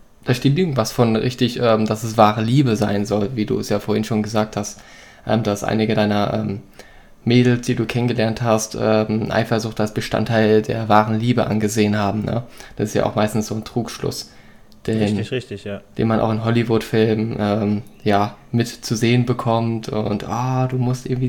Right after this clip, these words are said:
Speaker 1: die Liebe zeigen“ und so. Da, da denkt man sich ja auch noch, wieso will man so viel Drama? Aber ich meine, Eifersucht an sich ist ja Drama für dich und für andere an sich.
Speaker 2: Ja,
Speaker 1: Ja,
Speaker 2: es ist
Speaker 1: also
Speaker 2: anstrengend, genau.
Speaker 1: Genau, du, du, du bringst eigentlich so viel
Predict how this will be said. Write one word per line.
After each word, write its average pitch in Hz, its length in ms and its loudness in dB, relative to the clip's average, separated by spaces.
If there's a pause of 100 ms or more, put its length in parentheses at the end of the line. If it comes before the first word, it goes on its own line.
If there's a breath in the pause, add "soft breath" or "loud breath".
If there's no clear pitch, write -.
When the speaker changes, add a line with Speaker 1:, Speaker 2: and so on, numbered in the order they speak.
Speaker 1:
die 123 80 -4
Liebe 127 300 -2
zeigen“ 123 400 0
und 117 100 -2
so. - 160 -6
Da, - 80 -8 (480 loud breath)
da 104 60 0
denkt 117 240 0
man 131 100 2
sich 127 160 2
ja 120 120 0
auch 127 160 4
noch, 113 220 -2 (140)
wieso 131 580 0
will 143 200 -2
man 127 180 0
so 151 220 -2
viel 127 280 -2
Drama? 123 420 0
Aber - 180 -4
ich - 100 -10
meine, - 180 -6
Eifersucht 143 440 -4
an 123 120 -6
sich 151 220 -8
ist 135 140 -8
ja 147 240 -2 (640)
Drama 143 420 2
für 131 160 -2
dich - 340 -4
und 143 140 -2
für - 140 -2
andere 147 360 -2
an - 140 -6
sich. - 260 -10 (1400)
Speaker 2:
Ja, 123 100 2
Speaker 1:
Ja, 131 60 6
Speaker 2:
es 143 80 4
ist - 80 -4
Speaker 1:
also 139 240 0
Speaker 2:
anstrengend, 104 340 -2
genau. 117 400 -8 (140)
Speaker 1:
Genau, 135 340 0 (140)
du, 120 80 -4
du, 123 420 -4 (280)
du 127 120 -2
bringst 180 380 -4
eigentlich 135 220 -2
so 175 140 -2
viel 170 520 -2